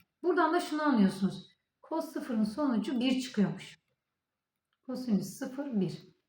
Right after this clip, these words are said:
Hemen ne yapıyoruz? İnanmıyoruz. Hesap makinemizi alıyoruz. Ekranımızı yan, yan çeviriyoruz. Sıfıra bastım. Akabinde kosinüse basıyorum ve sonucun bir olduğunu görüyorum. Benzer şekilde sinüse de bakıyorum.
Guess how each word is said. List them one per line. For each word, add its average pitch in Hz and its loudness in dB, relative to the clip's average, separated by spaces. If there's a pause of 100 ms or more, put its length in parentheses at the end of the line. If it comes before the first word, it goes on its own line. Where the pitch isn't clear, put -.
(120)
Hemen 330 -4
ne 330 -2
yapıyoruz? 294 0
İnanmıyoruz. 240 2
Hesap 247 -4
makinemizi 190 -4
alıyoruz. 233 -4
Ekranımızı 196 -4
yan, 208 -2
yan 240 -2
çeviriyoruz. 240 -4 (400)
Sıfıra 220 0
bastım. 285 2 (160)
Akabinde 214 0
kosinüse 277 -2
basıyorum 285 -2 (260)
ve 277 0
sonucun 277 0
bir 247 2
olduğunu 208 4
görüyorum. 170 0 (600)
Benzer 311 4
şekilde 269 -2
sinüse 254 -2
de 196 2
bakıyorum. 196 -4